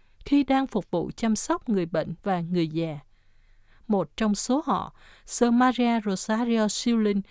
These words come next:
bị khoảng ba mươi binh lính hãm hiếp và bị giết vào ngày hôm sau.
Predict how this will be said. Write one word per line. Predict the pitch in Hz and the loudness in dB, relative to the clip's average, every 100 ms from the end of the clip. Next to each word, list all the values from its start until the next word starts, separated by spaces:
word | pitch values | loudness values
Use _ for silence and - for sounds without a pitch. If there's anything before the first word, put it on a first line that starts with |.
| - - - | -14 -8 2
bị | 202 | 2
khoảng | - 180 180 247 | 2 0 0 2
ba | 269 277 | 2 4
mươi | 269 247 | 4 4
binh | 254 240 | 2 4
lính | 240 330 | 2 0
hãm | 247 202 214 | -2 -2 2
hiếp | 277 349 - - - | 0 0 -8 -20 -6
và | 202 185 | -2 -2
bị | 180 175 | -4 -6
giết | - 302 - | -2 -2 -2
vào | 190 160 | -4 -2
ngày | 170 165 143 | -4 -6 -6
hôm | - 220 | -2 0
sau. | - 214 196 | 0 0 -4